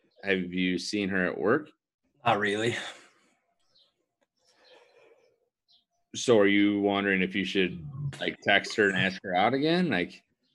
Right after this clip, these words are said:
Speaker 2: Well, so
Speaker 1: take
Speaker 2: I
Speaker 1: her,
Speaker 2: think
Speaker 1: take
Speaker 2: she's
Speaker 1: her,
Speaker 2: leaving
Speaker 1: take her
Speaker 2: tomorrow.
Speaker 1: down to the, uh, Old Chicago?
Speaker 2: Yeah,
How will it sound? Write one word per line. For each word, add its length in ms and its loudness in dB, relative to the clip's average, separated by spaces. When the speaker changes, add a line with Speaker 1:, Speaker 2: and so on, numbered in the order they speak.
Speaker 2:
Well, 460 6
so 160 8
Speaker 1:
take 60 12
Speaker 2:
I 60 10
Speaker 1:
her, 40 2
Speaker 2:
think 180 4
Speaker 1:
take 60 2
Speaker 2:
she's 300 8
Speaker 1:
her, 60 4
Speaker 2:
leaving 340 8
Speaker 1:
take 100 2
her 40 4
Speaker 2:
tomorrow. 280 6
Speaker 1:
down 260 0
to 80 2
the, 260 2
uh, 220 2
Old 240 0
Chicago? 640 0
Speaker 2:
Yeah, 380 -2